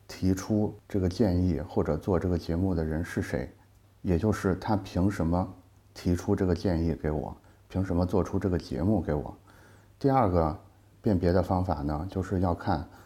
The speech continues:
他提出的这个建议的成色、质量是怎么样的，也就是说，他是不是认真的想过他说的这些话，以及他说的这些话是符合他的价值观的吗？他敢于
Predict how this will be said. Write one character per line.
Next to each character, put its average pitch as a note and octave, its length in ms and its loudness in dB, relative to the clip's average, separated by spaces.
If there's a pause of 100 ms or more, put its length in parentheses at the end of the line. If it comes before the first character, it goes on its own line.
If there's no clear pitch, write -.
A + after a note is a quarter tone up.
(280)
他 B2+ 120 0
提 G2+ 220 2
出 A2+ 180 0
的 G#2 120 2
这 G2 120 0
个 F#2+ 80 2
建 F#2+ 340 2
议 F#2+ 140 4
的 D2 240 0 (480)
成 F#2+ 300 2
色、 A2+ 340 2 (160)
质 D#3+ 180 4
量 D2 220 2
是 - 100 -4
怎 D#2+ 160 0
么 D#2+ 80 0
样 D#2 240 -2
的， D2 160 -6 (520)
也 F#2+ 120 -2
就 G#2+ 140 0
是 F#2+ 100 -4
说， A#2+ 320 4 (140)
他 D3+ 100 0
是 D3 140 0
不 A#2 80 0
是 A#2+ 180 4
认 B2 160 4
真 B2 160 4
的 C3+ 80 4
想 - 300 -4
过 E2+ 340 4 (240)
他 - 140 0
说 F#2+ 200 4
的 F2+ 80 4
这 F2 120 2
些 E2+ 100 4
话， E2+ 380 -2
以 F#2 100 -2
及 F#2 240 2 (580)
他 C3+ 200 2
说 C3+ 220 8
的 A2 60 8
这 G#2 140 6
些 G#2+ 100 6
话 E2+ 380 0 (140)
是 - 240 0
符 F#2+ 180 -2
合 F2+ 160 0
他 G#2 120 2
的 G2 120 4
价 G2 180 0
值 E2 140 -2
观 F#2 240 2
的 F2+ 80 0
吗？ D2+ 180 -2
他 A2 140 -4
敢 D#2 340 0
于 F2 300 0